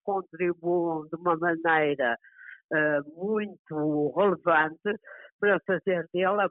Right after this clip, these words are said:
personalidade ideal, eh, para suceder a um presidente que deixou feridas abertas na sociedade americana que é preciso fechar, uma polarização política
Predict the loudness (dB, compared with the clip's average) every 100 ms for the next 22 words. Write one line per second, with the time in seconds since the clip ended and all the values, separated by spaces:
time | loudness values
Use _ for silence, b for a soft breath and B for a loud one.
0 | -4 -20 _ -4 -2 0 -2 2 4 4
1 | 0 -10 -6 2 4 4 2 -2 -8 -20
2 | -20 -2 2 2 0 0 2 2 -2 -6
3 | -6 -8 _ 0 2 -2 -6 _ -12 -2
4 | -2 2 4 4 0 _ -4 0 0 0
5 | 0 4 4 2 B B B _ 0 0
6 | 2 0 0 0 0 -2 2 2 2 0
7 | -4 -4 -4 -8 -8 -8 -2 -2 2 2
8 | 4 0 -2 -4 -4 0 2 2 -2 -6
9 | -4 -4 -6 _ -14 -14 _ -16 0 4
10 | 4 4 0 B B B -12 -4 0 0
11 | 0 0 2 2 0 -6 -6 -8 -2 -4
12 | -4 -8 -2 -2 -2 -8 -2 -2